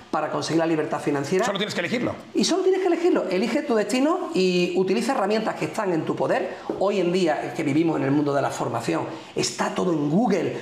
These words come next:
Speaker 1: Solo tienes que buscar, pero si estás donde estás, es porque te da la gana.
Speaker 2: Oye, un libro increíble que hay que leer, señores, por favor, Elige tu destino, está en, eh, en Amazon, lo van a poder encontrar,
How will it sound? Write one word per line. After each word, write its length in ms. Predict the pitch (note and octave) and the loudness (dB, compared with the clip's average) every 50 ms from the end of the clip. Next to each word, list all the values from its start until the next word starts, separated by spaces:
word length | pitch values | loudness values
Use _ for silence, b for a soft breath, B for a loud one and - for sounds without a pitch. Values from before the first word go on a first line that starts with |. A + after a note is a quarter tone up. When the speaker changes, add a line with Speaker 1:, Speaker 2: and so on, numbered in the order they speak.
| - - | -10 -10
Speaker 1:
Solo 260 | - - G#3 G#3+ A3 | -6 -4 -2 -2 0
tienes 220 | G3+ G#3 F3+ E3+ D#3+ | 0 0 0 0 0
que 140 | - F3 D3+ | -2 -2 0
buscar, 720 | C#3+ D3 - - F3+ G#3+ - - - - - - - - - | 0 0 0 0 0 0 0 -2 -6 -8 -10 -12 -14 -12 -6
pero 240 | - F3 F3 F3 E3+ | -4 -2 0 0 0
si 140 | - - | 0 0
estás 240 | F3+ - - G#3 A3 | -2 0 0 -2 0
donde 220 | B3+ D4 C4+ A3 E3+ | 0 0 0 0 -2
estás, 480 | - - G#3 B3+ - - - - - - | -2 -2 -4 -2 -4 -6 -8 -8 -12 -8
es 120 | - - | -8 -6
porque 280 | - - E3+ D#3 - C#3+ | -4 -4 -4 -4 -4 -4
te 120 | C3 C3+ | -4 -2
da 100 | C#3 E3+ | -2 0
la 80 | F#3+ E3 | 0 0
gana. 220 | D3 C#3+ A#2+ - - - - - - B B B B B B B | -2 -4 -4 -6 -10 -14 -18 -20 -18 B B B B B B B
Speaker 2:
Oye, 160 | - F3 F3 E3+ | -4 -2 0 0
un 40 | |
libro 160 | F3 F#3 F#3+ G3 | 0 0 0 0
increíble 380 | F#3 - E3 D3+ E3 F3 E3+ | 0 0 -2 -2 0 -2 -2
que 80 | - E3+ | -2 -2
hay 60 | E3 | -2
que 100 | C3+ - | -2 -2
leer, 240 | D3 D3+ E3 D#3+ C#3 | -2 -2 -2 -2 -2
señores, 400 | - - D3 D3+ D3+ D#3+ D#3 D#3+ | -2 0 2 2 0 0 -2 -4
por 160 | - C3+ B2 | -4 -4 -2
favor, 200 | - D3 C#3+ D3+ | 0 0 0 0
Elige 220 | D3 D3 C#3 D#3 | 0 0 0 0
tu 100 | B2+ C3 | 0 2
destino, 300 | C#3 A#2+ - - F#3 E3 | 2 0 2 0 -2 -2
está 380 | D3 - - F3+ D#3+ - - - | -2 -2 -2 -2 -4 -4 -6 -6
en, 240 | - C3 C#3 C3+ C3 | -4 -2 -2 -2 -2
eh, 260 | C3+ C#3+ C3+ C#3 C3 | -2 0 0 0 0
en 80 | C3 D3+ | 0 -2
Amazon, 280 | D#3 D#3 D3 D3 D3+ C3+ | -2 -2 -2 -2 0 0
lo 40 | |
van 100 | C#3 D3 | 0 -2
a 40 | D3 | 0
poder 180 | C3+ D3 D3 D3+ | 0 -2 -2 -2
encontrar, 320 | C#3+ C#3+ C#3 D3 F3 F3 | -2 -2 -2 -2 -4 -4